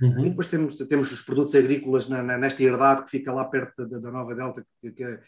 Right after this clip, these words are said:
Speaker 2: herdade dos Adães, onde aí temos, de facto, muita, muita diversidade também, não só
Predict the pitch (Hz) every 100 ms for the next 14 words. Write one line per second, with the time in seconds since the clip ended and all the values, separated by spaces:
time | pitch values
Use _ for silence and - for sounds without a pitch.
0 | _ - 117 120 120 117 123 120 160 220
1 | - _ _ _ _ 123 123 135 127 127
2 | 127 135 123 117 - 127 127 - 117 131
3 | 131 120 120 113 120 120 113 - 113 117
4 | 117 - 107 107 135 123 - 120